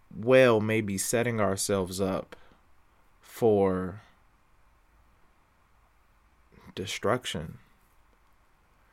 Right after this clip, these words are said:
That's really what it is. That's really what that path leads to. And so I want to take some time to really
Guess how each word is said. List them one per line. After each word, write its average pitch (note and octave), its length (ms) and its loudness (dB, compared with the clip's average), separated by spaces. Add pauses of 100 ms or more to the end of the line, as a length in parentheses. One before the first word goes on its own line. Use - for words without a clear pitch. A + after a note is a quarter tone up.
(260)
That's G#2+ 220 -4
really A#2+ 300 2
what G#2+ 200 2
it G2+ 120 0
is. G2 260 2
That's G#2 480 -6 (500)
really A2 460 0
what G2+ 280 0
that E2+ 180 -2
path - 360 -6
leads - 360 -12
to. - 360 -12 (720)
And A2 200 -6
so F#2 600 -2 (1400)
I A2 60 -8
want A#2+ 100 -2
to A2 60 -4
take G#2+ 240 -2
some G2 180 -6
time F#2+ 380 -4
to F#2 120 -8
really F#2+ 520 -4